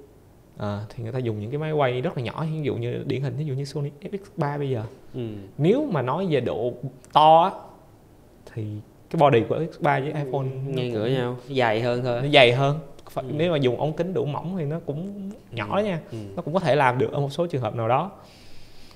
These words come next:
Speaker 1: Thì anh nghĩ là cái cảnh đó thì nó là show off cái, cái, cái
Speaker 2: Ừ.
Speaker 1: để người ta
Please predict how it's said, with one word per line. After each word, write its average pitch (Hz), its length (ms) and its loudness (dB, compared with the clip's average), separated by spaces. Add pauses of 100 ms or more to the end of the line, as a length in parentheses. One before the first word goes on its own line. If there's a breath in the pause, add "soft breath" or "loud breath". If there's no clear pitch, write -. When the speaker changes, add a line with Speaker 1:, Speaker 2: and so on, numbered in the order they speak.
(340 loud breath)
Speaker 1:
Thì 135 120 -2
anh 135 100 -2
nghĩ 131 140 8
là 147 60 8
cái 180 100 4
cảnh 147 200 2
đó 175 160 10
thì 160 120 4
nó 139 180 4
là 127 220 4
show 139 260 4
off 156 260 6
cái, 170 120 0
cái, 170 160 -2
cái 170 240 -6
Speaker 2:
Ừ. 107 280 -6
Speaker 1:
để 104 220 4
người 139 280 -2
ta 131 160 2